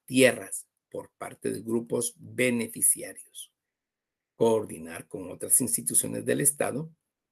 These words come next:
el desarrollo de inversiones complementarias a las de acceso de tierra para garantizar la consecución de proyectos integrales. Y,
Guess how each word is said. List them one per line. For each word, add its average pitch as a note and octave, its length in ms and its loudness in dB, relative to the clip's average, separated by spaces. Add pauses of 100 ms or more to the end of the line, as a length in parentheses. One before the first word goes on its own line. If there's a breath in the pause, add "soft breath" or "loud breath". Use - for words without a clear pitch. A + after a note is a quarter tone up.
(460)
el F3+ 180 8
desarrollo B2 520 4
de B2 80 0
inversiones A2 720 -2
complementarias A#2 1200 0 (680 soft breath)
a C#3+ 160 6
las C3 340 6
de - 480 -8
acceso - 720 2 (180)
de A#2+ 140 -8
tierra C#3+ 560 6 (320 soft breath)
para G3 200 0
garantizar A2+ 880 2 (1080)
la A#2+ 340 2
consecución B2+ 800 2
de G#2+ 120 -6
proyectos - 600 -6
integrales. - 800 -14 (760)
Y, G#3 320 0